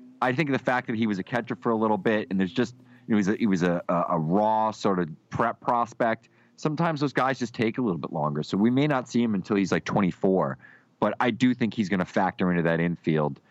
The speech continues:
uh, and they're gonna have sort of some tough decisions. But the thing with Long that's nice is he's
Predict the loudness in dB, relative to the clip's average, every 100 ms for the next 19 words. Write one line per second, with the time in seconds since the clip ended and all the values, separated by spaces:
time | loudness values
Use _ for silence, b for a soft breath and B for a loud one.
0 | b b -2 0 2 2 0 0 -2 -2
1 | -4 -4 -6 -6 -2 -4 -2 -2 0 0
2 | -2 -6 -10 b b b -4 0 0 0
3 | 2 0 0 -2 -2 0 -2 -4 -4 -2
4 | -2